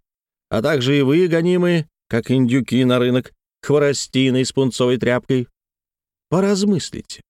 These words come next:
поразмыслите, молю вас, над Тримовой шляпой.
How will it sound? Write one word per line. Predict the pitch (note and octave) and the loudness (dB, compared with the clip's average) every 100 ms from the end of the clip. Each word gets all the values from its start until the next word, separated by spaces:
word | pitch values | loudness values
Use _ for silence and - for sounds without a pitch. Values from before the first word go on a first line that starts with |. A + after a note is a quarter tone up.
| _ _ _ _ _ _ _ _ - | _ _ _ _ _ _ _ _ -2
поразмыслите, | F3 G3 F#3 E3 G3 G3+ - D#3 C#3 - C3+ A2 | 0 2 0 2 2 2 0 0 -2 0 0 2
молю | G#2 C3+ B2+ B2+ | 2 2 2 2
вас, | A2 A2+ G2 - - _ _ _ _ - | 2 0 0 -6 -14 _ _ _ _ -4
над | G2+ A2 - | -2 -2 -4
Тримовой | F#2 G2 D3 C#3+ C#2 F#2+ | -4 -2 0 -2 -4 -6
шляпой. | - - B1 - - - | -10 -10 -12 -14 -16 -16